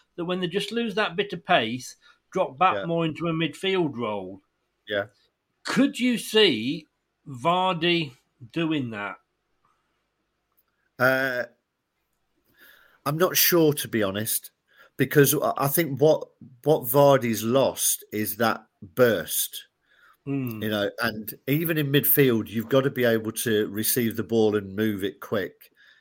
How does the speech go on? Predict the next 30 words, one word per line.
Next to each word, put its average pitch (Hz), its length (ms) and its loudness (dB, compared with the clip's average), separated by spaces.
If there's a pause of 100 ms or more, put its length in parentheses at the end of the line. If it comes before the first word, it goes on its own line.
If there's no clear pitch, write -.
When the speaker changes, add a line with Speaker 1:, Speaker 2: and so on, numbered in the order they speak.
(280)
Speaker 2:
And 107 120 -6
he 107 80 -4
doesn't. 120 320 0
He, 101 260 -6
he's 104 180 -6
like 131 260 2
he 120 80 -4
needs 104 300 -2
two 113 200 0
or 101 60 0
three 101 220 -2
touches 104 440 -6
to 98 140 -6
even 92 200 -6
get 95 160 -4
it 78 80 -6
under 92 200 -10
control 117 460 -4
at 90 60 -4
the 80 80 -4
minute. 85 320 -8 (260)
I 131 100 2
think 151 260 0
he, 135 180 2
he 123 160 4
is 135 120 4
a 147 40 6
clever 110 300 2
player. 95 440 -2 (160)
I, 98 100 -6